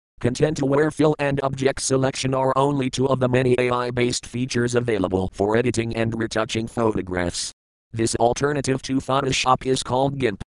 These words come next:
New Image Manipulation Program, and it's open source and free.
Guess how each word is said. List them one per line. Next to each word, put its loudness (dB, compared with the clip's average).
New -4
Image 0
Manipulation -2
Program, 0
and -4
it's 0
open 2
source 0
and -2
free. 0